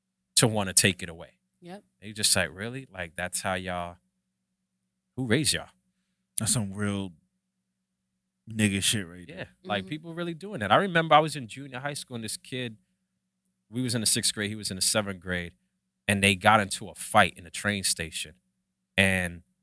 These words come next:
Speaker 1: the kid who went to my school, he got punched in the mouth, and he had fronts, he had gold f-, bottoms, and they punched his bottoms out, and the kids took it. So you robbed him for his gold teeth,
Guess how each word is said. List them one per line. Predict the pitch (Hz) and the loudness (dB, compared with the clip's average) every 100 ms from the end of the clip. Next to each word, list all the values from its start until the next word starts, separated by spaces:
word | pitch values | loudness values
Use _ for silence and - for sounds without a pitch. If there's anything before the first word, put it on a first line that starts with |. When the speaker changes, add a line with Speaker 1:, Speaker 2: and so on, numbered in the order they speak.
| _ _ _ | _ _ _
Speaker 1:
the | - | 0
kid | 120 | 4
who | 110 | 4
went | 107 101 | 2 0
to | 98 | 2
my | 110 | 2
school, | - - | 2 0
he | 101 | -4
got | 95 87 | -4 -4
punched | - 101 - | -6 -8 -8
in | 98 | -10
the | |
mouth, | 92 104 98 - | -6 -6 -6 -4
and | 113 | 4
he | |
had | 117 | 4
fronts, | - - 120 87 - - | 6 2 2 2 0 0
he | 101 | 0
had | 85 | -2
gold | 90 101 95 | -2 -2 -4
f-, | - - | -8 -14
bottoms, | 98 104 95 80 80 - _ _ _ _ - | -2 2 2 -2 -12 -18 _ _ _ _ -10
and | |
they | 92 | -10
punched | 90 - 113 107 - | -10 -8 -8 -8 -12
his | 95 | -14
bottoms | 85 104 104 95 90 | -6 -2 -2 -2 0
out, | 98 90 85 _ _ _ _ _ | 4 4 2 _ _ _ _ _
and | - 90 | -12 -12
the | |
kids | - 117 107 | -8 -6 -6
took | - 143 | -8 -10
it. | - _ _ _ _ _ _ _ _ _ _ | -14 _ _ _ _ _ _ _ _ _ _
So | - 113 | -12 -6
you | 120 | -4
robbed | 98 110 127 107 | 6 8 8 4
him | 110 104 - _ _ - | 0 -2 -8 _ _ -12
for | - | -2
his | 101 92 | -2 0
gold | 104 104 | -4 0
teeth, | - 147 131 | 2 2 0